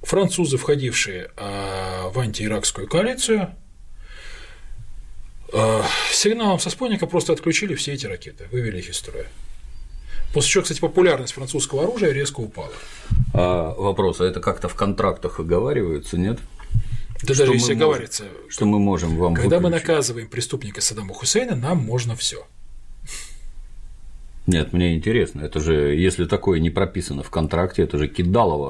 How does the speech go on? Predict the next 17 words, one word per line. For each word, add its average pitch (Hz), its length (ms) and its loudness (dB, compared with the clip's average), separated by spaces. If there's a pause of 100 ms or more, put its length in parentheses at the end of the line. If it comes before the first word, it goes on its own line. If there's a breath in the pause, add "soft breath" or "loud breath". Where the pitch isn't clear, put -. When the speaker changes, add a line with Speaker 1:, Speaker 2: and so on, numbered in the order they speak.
(120)
Speaker 1:
Я 147 120 2
думаю, 165 180 0
Speaker 2:
откровенное. - 60 2
Speaker 1:
что - 140 0
в - 60 -6
контракте 180 440 0
это 143 100 -4
прописано 151 460 -2
не 190 200 -2
было, 127 220 -2
это 143 220 -2
такие, 110 580 -4
как 101 300 -6
бы, 87 240 -6
неофициальные 135 1700 0
технические 120 640 -4
особенности. - 540 -8